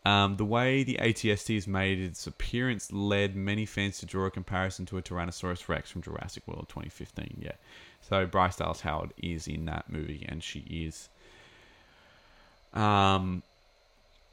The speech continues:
that was her point. Um, but, guys, that's it for this week. Um, I really appre-, really appreciate all of you, uh, listening and watching, all of my audio assassins. Thank you for watching. Thank you for listening at home.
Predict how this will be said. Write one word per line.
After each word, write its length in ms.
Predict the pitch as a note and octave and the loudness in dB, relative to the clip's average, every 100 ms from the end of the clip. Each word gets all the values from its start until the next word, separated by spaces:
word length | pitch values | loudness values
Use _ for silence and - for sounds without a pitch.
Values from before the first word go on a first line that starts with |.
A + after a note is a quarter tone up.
| - - _ _ _ _ _ - - _ _ _ - C3+ | -18 -18 _ _ _ _ _ -20 -20 _ _ _ 0 4
that 180 | A#2+ | 6
was 180 | G#2 F#2 | 4 -2
her 60 | F#2+ | -4
point. 360 | - F2+ E2+ - - - - - - | -6 -4 -4 -6 -10 -12 -16 -6 2
Um, 240 | C#3 C#3 B2 | 4 6 4
but, 280 | D#3 - _ _ _ _ - | 2 0 _ _ _ _ -6
guys, 220 | C3+ C#3 | 0 2
that's 200 | E3 - | 2 0
it 220 | C#3+ - - | -2 -2 -6
for 120 | A2 | -6
this 200 | A#2+ - | -4 0
week. 400 | C#3+ D#3 - - - - - | -2 -2 -10 -14 -16 -10 -2
Um, 260 | G#2+ G#2+ | 0 2
I 60 | G#2+ | 0
really 260 | A2 A#2 G#2+ | 2 0 0
appre-, 260 | A2+ A2 - | -2 -4 -2
really 420 | G#2 A#2 C3 A#2 | 2 4 4 2
appreciate 640 | G#2+ - A#2 - A2 G#2+ - | 2 2 2 4 2 2 0
all 180 | G2 G#2 | 0 0
of 140 | F#2+ | -2
you, 280 | F#2+ G2 F#2 | 0 0 -2
uh, 240 | F2+ F#2+ F#2 | -4 -2 -2
listening 520 | G#2 - A#2+ C#3+ F3+ | -2 -2 -2 -2 -4
and 160 | G2 G2+ | -6 -4
watching, 380 | A2+ - F#3 - | -6 -4 -4 -2
all 180 | A2+ A#2 | -2 -2
of 100 | G#2+ | -2
my 260 | G2 G2 - | -2 -2 -2
audio 500 | A2 A2+ A2 G2+ G2 - | 0 0 2 2 2 -2
assassins. 800 | G#2 - A#2+ A#2+ - C#3 E3+ - | -4 0 0 0 -2 -4 -4 -6
Thank 300 | - C3 C3 | -6 -4 -4
you 100 | A2+ | -4
for 160 | G2+ | -4
watching. 480 | G2 G#2+ A#2+ C#3+ E3+ - | -2 -2 -2 -4 -4 -6
Thank 260 | - C#3 - | -2 -2 -2
you 60 | |
for 100 | - | -4
listening 540 | A2 C3+ - C#3+ F3 - | -2 -2 -2 -2 -2 -2
at 140 | - | -4
home. 500 | - B2+ D#3+ G#3 | -2 2 2 2